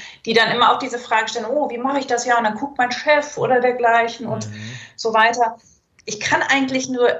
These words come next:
Speaker 1: jedem raten, und das ist, äh, das ist auch so ein bisschen mein Prinzip, sei zuallererst mal du selbst. Weil wenn du nicht du selbst sein kannst auf deinem Account, weil das dein Job sozusagen nicht hergibt, dann hast du vielleicht den falschen Job.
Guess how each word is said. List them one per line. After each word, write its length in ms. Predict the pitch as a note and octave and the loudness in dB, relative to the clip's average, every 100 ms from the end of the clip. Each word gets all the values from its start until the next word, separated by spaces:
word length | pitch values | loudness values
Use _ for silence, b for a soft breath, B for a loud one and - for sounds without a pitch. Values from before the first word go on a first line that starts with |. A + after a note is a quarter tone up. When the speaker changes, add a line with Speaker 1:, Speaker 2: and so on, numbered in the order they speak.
| - - | -6 -12
Speaker 1:
jedem 320 | A3 A#3+ C4+ | -2 2 2
raten, 440 | - F#3+ B3+ C4 | 4 4 2 0
und 160 | G3+ G3+ | -4 -4
das 220 | G3+ - - | -6 -8 -10
ist, 300 | - - - | -12 -10 -6
äh, 280 | - - - | -2 0 2
das 160 | A3 | 2
ist 60 | A3+ | 2
auch 100 | G#3+ | 2
so 100 | A3 | 0
ein 40 | |
bisschen 240 | G#3+ A3 A3 | -2 0 4
mein 200 | G#3 G#3+ | 4 2
Prinzip, 600 | A3+ G#3 - C4 A3 - B B | -2 -4 -4 -4 -4 -10 B B
sei 260 | - A3 B3+ | -2 2 2
zuallererst 840 | C4+ C4 - G#3+ C4+ - A3+ - | 0 -4 0 2 2 2 -2 -2
mal 180 | A3+ G#3+ | 0 2
du 120 | G#3 | 0
selbst. 600 | G3+ G3+ G3+ C#3 - - B B B - | -4 0 2 2 -2 -16 B B B 0
Weil 200 | F#3+ G3+ | 2 4
wenn 180 | C4+ | 0
du 120 | F4+ D4+ | 0 -4
nicht 280 | C#4+ - - | -4 -6 -10
du 100 | A#3+ | -4
selbst 420 | G3+ B3+ - - | 2 2 2 -2
sein 240 | A#3 A3+ | 0 0
kannst 480 | A3+ - C#4 C4 - | -4 -6 -4 -4 -2
auf 160 | G#3 G#3 | -2 4
deinem 300 | A#3 C4 C4 | 4 4 0
Account, 840 | - - - C#4 F#3 C#3 C3 - _ B B B | -8 -10 -2 0 2 0 -2 -8 _ B B B
weil 160 | G3+ A3 | 2 2
das 160 | B3+ | 2
dein 220 | - G3+ | 0 0
Job 360 | G#3 A3+ C#4+ - | 0 0 0 -2
sozusagen 680 | - A#3 A#3 A3+ G3+ A3+ A3+ | -4 -2 -2 -4 2 2 2
nicht 240 | G#3 - | -4 -6
hergibt, 800 | A#3+ C#4 A#3 E3+ C#3 - - - | 0 0 2 -4 -6 -8 -16 -6
dann 100 | G#3 G#3 - | -4 -4 -2
hast 300 | D#4+ - - | -2 -2 -6
du 320 | G3 D4+ F#4+ _ _ | -8 -8 -12 _ _
vielleicht 480 | - A#3+ F#3+ F#3 - | -4 2 4 2 -2
den 100 | F#3+ | -6
falschen 440 | - E3 D3 - | -4 -4 -4 -4
Job. 380 | D3+ G3+ - - | 0 0 0 -6